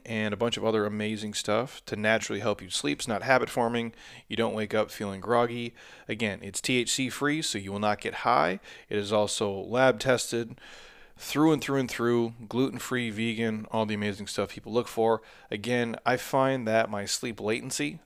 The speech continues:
uh, is a lot better. So I'm not waking up nearly as much as I used to when I track it, like, on, like, the Whoop app or something.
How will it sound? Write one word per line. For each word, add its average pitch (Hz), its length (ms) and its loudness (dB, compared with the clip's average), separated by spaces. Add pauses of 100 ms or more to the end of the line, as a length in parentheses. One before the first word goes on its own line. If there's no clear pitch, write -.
(180)
uh, 101 340 2
is 107 140 -4
a 107 60 -2
lot 107 280 6
better. 104 220 2
So - 160 -4
I'm 104 100 -2
not 113 220 2
waking 110 340 -2
up 104 120 0
nearly 113 320 -2
as 104 100 -6
much 110 260 -4
as 101 60 -2
I - 20 -6
used 127 300 -6
to 143 160 4
when 120 120 2
I 101 40 -2
track 113 340 0
it, 113 60 -4
like, 104 220 -2
on, 101 180 -2
like, 95 160 -8
the 98 80 -8
Whoop 113 240 -4
app 113 240 4
or 107 60 -4
something. 107 360 -4